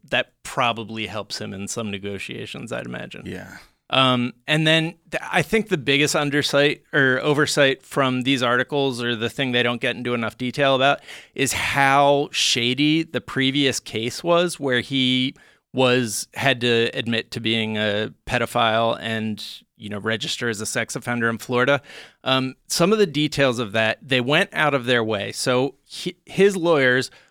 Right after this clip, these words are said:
Speaker 1: worked with the D A in Florida, in his district, to get him, like, the sort of deal you give somebody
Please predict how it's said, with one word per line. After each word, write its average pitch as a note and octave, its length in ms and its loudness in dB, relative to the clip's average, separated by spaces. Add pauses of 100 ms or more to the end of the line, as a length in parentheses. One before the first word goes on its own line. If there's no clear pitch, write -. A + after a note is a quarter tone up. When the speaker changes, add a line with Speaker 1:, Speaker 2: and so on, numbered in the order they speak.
(180)
Speaker 1:
worked D#3+ 340 2
with D#3+ 220 0
the B2+ 320 4
D B2 380 2
A A#2 340 4
in C3 500 -2
Florida, A2+ 640 -2
in B2+ 340 -4
his B2 260 -6
district, A#2+ 400 -4 (360)
to C#3 500 2 (180)
get D#3 220 2
him, D3 520 -2
like, C#3+ 200 2
the D#3+ 80 -2
sort F3+ 280 2
of D3 100 -2
deal D3+ 220 4
you D3 100 2
give C#3+ 200 2
somebody D#3 440 0